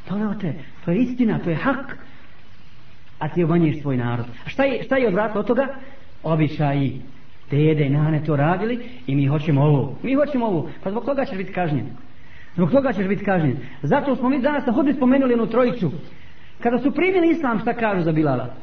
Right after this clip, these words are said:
Vidi ga. Ne mogu da prihvate tu stvar. Ne mogu da... Dakle, stari, ne mogu, čak se spominje jedan hadis kojeg bilježi Ahmed,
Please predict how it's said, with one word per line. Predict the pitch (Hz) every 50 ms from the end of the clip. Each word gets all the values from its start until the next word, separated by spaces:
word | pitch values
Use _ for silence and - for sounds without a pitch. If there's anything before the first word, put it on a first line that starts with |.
| - - -
Vidi | 147 139 131
ga. | 113 113 107 - - - - - - - - - - - - - - - - - - - - - - - -
Ne | 185
mogu | 240 269 277 269 285
da | 285 277
prihvate | 285 277 294 262 269 254 262 233 220
tu | 233 214
stvar. | 185 - - 208 202 185 139 139 - - - - - - - - -
Ne | 170 226
mogu | 277 285 240 254
da... | 226 - - - - -
Dakle, | 170 170 170 185 165
stari, | 151 165 143 - 175 185 226 233 226 202 202 175 147 101 - - - - - -
ne | 196
mogu, | 220 -
čak | 220 277 277
se | 277 240
spominje | - - - 311 330 311 247 214 175 156 - - - - - -
jedan | - 220 240 220 -
hadis | - 254 285 262 262 202 180 - - - - - - - - - - - - - - - - - - - -
kojeg | - 185 180
bilježi | 220 247 240 180 196 214
Ahmed, | 240 254 - 247 254 -